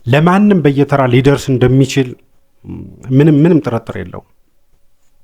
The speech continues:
ይደርሳል። በነገራችን ላይ ነገ ለነ ጫልቱም ለነ ትርሃስም ይደርሳል። ይሄ በነ ትርሃስ ላይ ደርሷል ሊባል ይችል ይሆናል፣ ግን የምር አልደረሰም።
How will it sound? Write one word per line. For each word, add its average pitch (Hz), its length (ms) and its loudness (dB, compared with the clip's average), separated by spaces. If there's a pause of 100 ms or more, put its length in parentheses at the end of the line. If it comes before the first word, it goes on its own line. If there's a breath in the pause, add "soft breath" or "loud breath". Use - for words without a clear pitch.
(320)
ይደርሳል። 120 580 -2
በነገራችን 92 540 -12
ላይ 98 140 -8
ነገ 123 220 0 (840)
ለነ 120 220 2
ጫልቱም 135 480 -4
ለነ 127 300 2
ትርሃስም 135 460 -4
ይደርሳል። 104 460 -8
ይሄ 101 120 -14 (3000)
በነ 165 280 2
ትርሃስ 185 300 0
ላይ 185 140 2
ደርሷል 175 360 0
ሊባል 160 360 0 (480)
ይችል 156 300 0
ይሆናል፣ 160 360 2
ግን 170 180 2 (160)
የምር 196 280 4
አልደረሰም። 113 540 -4